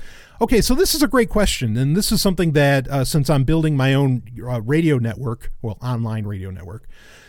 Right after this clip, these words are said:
since I'm building my own radio network that I've looked into. Now, the way that I'm building the, the online radio network, I actually do have that license to where I can play any music that I want at any time. However, legally, technically,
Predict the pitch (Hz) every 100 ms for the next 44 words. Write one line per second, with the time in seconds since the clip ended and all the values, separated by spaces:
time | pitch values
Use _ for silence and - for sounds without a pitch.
0 | - 196 190 196 214 226 196 180 160 185
1 | 175 139 123 131 127 147 139 135 131 127
2 | 127 123 107 90 131 147 143 135 135 131
3 | 151 220 233 202 175 135 175 208 175 156
4 | 139 143 143 135 123 135 156 147 131 143
5 | 151 139 127 127 127 123 135 151 - 147
6 | 131 143 123 131 131 123 120 110 131 -
7 | 196 - - 139 131 127 - - - -
8 | 139 151 151 151 139 135 127 127 123 127
9 | 120 117 110 113 117 113 110 104 131 120
10 | 92 - - - 156 165 240 170 139 135
11 | 143 185 311 240 135 120 127 - - 175
12 | - 117